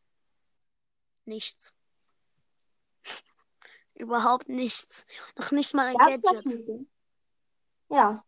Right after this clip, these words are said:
Speaker 1: Naja, da gab's noch keine G-, er hat kein Gadget gezogen.
Speaker 2: Macht
Speaker 1: Dort
Speaker 2: ja
Speaker 1: gab's noch
Speaker 2: Sinn.
Speaker 1: keine Gadgets.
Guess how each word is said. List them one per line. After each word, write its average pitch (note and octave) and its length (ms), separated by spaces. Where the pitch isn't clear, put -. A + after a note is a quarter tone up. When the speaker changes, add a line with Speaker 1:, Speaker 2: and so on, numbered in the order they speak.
Speaker 1:
Naja, A#3+ 260
da A#3 100
gab's A#3+ 240
noch A3+ 140
keine G#3 220
G-, - 80
er B3+ 100
hat C4 160
kein D4 240
Gadget D4+ 320
gezogen. A3+ 420
Speaker 2:
Macht - 0
Speaker 1:
Dort A#3+ 160
Speaker 2:
ja C4+ 40
Speaker 1:
gab's D4 260
noch B3+ 100
Speaker 2:
Sinn. - 20
Speaker 1:
keine A3 260
Gadgets. - 600